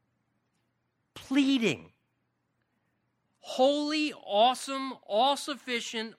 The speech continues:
all-righteous God, who's the innocent party and the offended one by our disrespect and mistreatment.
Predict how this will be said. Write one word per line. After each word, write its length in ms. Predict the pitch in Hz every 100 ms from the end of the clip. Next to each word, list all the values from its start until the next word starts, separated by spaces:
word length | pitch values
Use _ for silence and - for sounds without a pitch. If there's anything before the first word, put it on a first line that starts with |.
| _
all-righteous 1000 | - 214 254 262 208 226 247 - 240 185
God, 560 | 160 196 185 139 139 160 _ _
who's 200 | 220 190
the 200 | 202 185
innocent 560 | 220 294 302 - 285 -
party 640 | 247 247 233 170 156 175 _ _ _
and 200 | 185 208
the 140 | 214 202
offended 640 | - 247 269 294 311 240
one 300 | 220 233 233
by 220 | 180 175
our 320 | 165 170 214
disrespect 840 | 196 185 208 - 220 - 196 190 185
and 100 | 170
mistreatment. 720 | 165 - 196 208 143 123